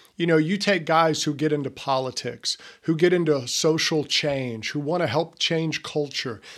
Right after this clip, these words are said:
You know, those are heavy subjects, serious subjects, economics, stuff like that. Men can get into that and get very passionate, um, about raising everybody up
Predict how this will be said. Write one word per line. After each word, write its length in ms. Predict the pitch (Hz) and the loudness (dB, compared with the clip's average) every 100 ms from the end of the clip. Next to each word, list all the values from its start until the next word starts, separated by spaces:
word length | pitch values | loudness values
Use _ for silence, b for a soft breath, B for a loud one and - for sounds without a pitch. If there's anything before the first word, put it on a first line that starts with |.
| B | B
You 100 | 240 | 2
know, 100 | 240 | 4
those 220 | 202 240 | 6 4
are 80 | 190 | 2
heavy 440 | 139 - 151 156 143 | -2 0 2 2 2
subjects, 560 | - 127 113 117 - | 0 -2 -4 -8 -4
serious 520 | - 160 170 143 127 | 2 4 4 2 0
subjects, 560 | - 127 113 117 120 - B B B | -2 -4 -4 -8 -8 -12 B B B
economics, 760 | 214 220 156 151 156 127 123 - | 0 2 4 4 4 2 -2 -2
stuff 200 | 196 196 | -2 0
like 160 | 160 | 0
that. 240 | 175 135 135 | 2 0 2
Men 260 | 208 311 | 0 0
can 200 | 208 160 | -2 -4
get 160 | 151 165 | -2 -2
into 180 | 156 151 | 0 2
that 160 | 143 | 2
and 120 | 139 | 0
get 180 | 135 156 | -6 -4
very 180 | 156 143 | -2 -2
passionate, 720 | - 143 143 - - 120 127 B B B B | -4 2 2 2 -2 -6 -10 B B B B
um, 200 | 139 131 | -6 -4
about 260 | 135 143 139 | 0 0 0
raising 680 | 143 139 160 180 165 147 147 | 0 2 2 2 0 -2 -2
everybody 760 | 151 160 165 139 135 120 120 | 0 2 2 2 0 -2 -2
up 280 | 135 127 | -2 -2